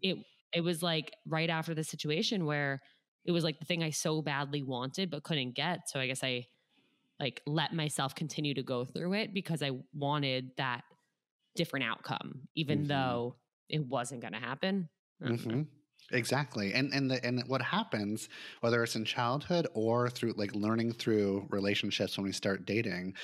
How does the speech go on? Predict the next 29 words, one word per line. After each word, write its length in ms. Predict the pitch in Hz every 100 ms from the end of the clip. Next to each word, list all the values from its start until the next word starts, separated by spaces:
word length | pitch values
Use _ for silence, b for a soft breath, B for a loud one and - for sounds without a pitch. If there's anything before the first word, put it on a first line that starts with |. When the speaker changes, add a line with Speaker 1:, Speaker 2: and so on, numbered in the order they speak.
| B B
Speaker 2:
like, 180 | 113 -
that's 640 | 113 107 120 131 156 - -
what 280 | 131 123 120
we 200 | 117 104
think 640 | - - 120 113 113 - B B B 117
intimacy 640 | 120 120 113 - 113 104 -
or 120 | 98
love 420 | 95 98 92 92 -
is. 480 | 90 82 87 - - B B B -
Love 480 | 104 107 113 127 120
is 240 | 113 110
chasing 460 | - - 101 - 95
someone. 560 | - 110 104 107 104 110
Love 340 | 113 127 117
is 240 | 113 104
not 220 | 110 101 -
getting 240 | 98 95
your 120 | 95
needs 380 | 92 87 87 -
met. 280 | - - 107
Love 400 | 110 113 117 127
is 280 | 123 110 104 -
only 220 | 110 110
going 240 | 107 104
for 140 | 104 104
unavailable 520 | 98 95 92 90 90
people. 440 | - 95 104 95 107
Love 320 | 110 123 120
is 300 | 101 101